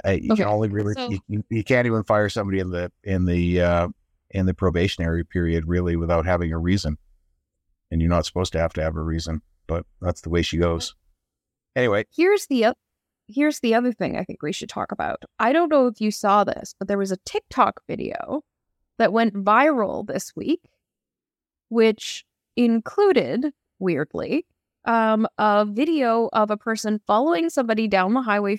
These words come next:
Speaker 2: from Lillooet towards Merritt for
Speaker 1: Yeah.
Speaker 2: fifteen minutes. I mean, obviously the TikTok video is not the full fifteen minutes, but fifteen minutes of following this car, which is swerving, it's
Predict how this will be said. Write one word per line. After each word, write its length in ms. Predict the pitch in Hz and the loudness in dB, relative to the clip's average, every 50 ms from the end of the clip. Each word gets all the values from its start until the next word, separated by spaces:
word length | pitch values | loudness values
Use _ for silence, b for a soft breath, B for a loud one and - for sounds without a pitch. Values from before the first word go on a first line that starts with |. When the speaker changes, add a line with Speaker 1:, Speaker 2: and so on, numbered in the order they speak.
| - | -2
Speaker 2:
from 240 | - 202 208 226 254 | 0 0 2 4 4
Lillooet 400 | 262 226 202 202 196 196 202 214 - | 4 4 2 2 2 2 0 0 -4
towards 440 | - - 208 190 190 190 233 247 - | -6 -6 -4 -2 -2 -2 -2 -4 -4
Merritt 460 | 208 196 202 196 - - - - - _ _ _ _ _ _ _ _ _ _ | -2 0 0 0 0 -2 -4 -6 -10 _ _ _ _ _ _ _ _ _ _
for 180 | 233 226 214 214 - | 0 2 2 0 -2
Speaker 1:
Yeah. 100 | - - | -6 -2
Speaker 2:
fifteen 840 | - 320 254 - _ _ _ _ - 339 339 330 339 320 302 262 226 | -2 0 -2 -2 _ _ _ _ -2 0 2 2 4 4 4 4 4
minutes. 580 | 240 254 208 - - - _ _ _ _ _ _ _ _ _ - | 4 2 2 0 -2 -6 _ _ _ _ _ _ _ _ _ -2
I 60 | 208 | 0
mean, 100 | 208 202 - - | 0 0 -2 -4
obviously 260 | _ 208 190 - 202 | _ -8 -4 -4 -2
the 100 | 180 175 | 0 -2
TikTok 420 | - - 233 220 - 208 185 180 - | -2 -2 -2 0 0 0 0 0 -2
video 200 | 175 - - - | -4 -4 -4 -4
is 100 | 190 - | -4 -2
not 140 | - - - | -4 -4 -4
the 60 | _ _ | _ _
full 140 | - - - - | -14 -14 -12 -12
fifteen 320 | - - _ - - - | -16 -14 _ -10 -8 -8
minutes, 240 | - - - - - | -8 -8 -10 -10 -12
but 140 | - - - _ _ | -12 -12 -12 _ _
fifteen 400 | - 349 330 - _ _ _ 403 359 | -2 -2 -2 -2 _ _ _ _ -2
minutes 240 | 311 285 262 262 - | 0 0 0 0 -4
of 100 | 226 - | -6 -2
following 420 | - 202 196 202 202 202 196 190 180 | 0 2 2 2 2 2 0 0 -2
this 140 | 175 - - | -4 -6 -6
car, 400 | - - 311 294 220 190 208 b b b b _ _ _ _ _ | 0 2 4 4 4 2 -2 b b b b _ _ _ _ _
which 220 | - 220 208 - | -4 -4 0 2
is 280 | 214 196 190 190 - - _ _ _ _ _ _ | 2 2 2 0 -2 -8 _ _ _ _ _ _
swerving, 1800 | - - - - 202 208 233 247 262 262 269 269 247 240 262 262 254 254 254 254 254 262 254 254 254 254 254 254 262 254 254 254 262 254 254 254 254 | -18 -14 -12 -6 -2 2 2 4 4 4 4 2 2 2 2 2 2 2 2 2 2 2 2 2 2 2 2 2 2 2 2 2 2 2 2 2 2
it's 680 | - - - 185 170 175 185 - - _ _ - - | 0 0 -2 -2 -2 -2 -4 -6 -10 _ _ -20 -20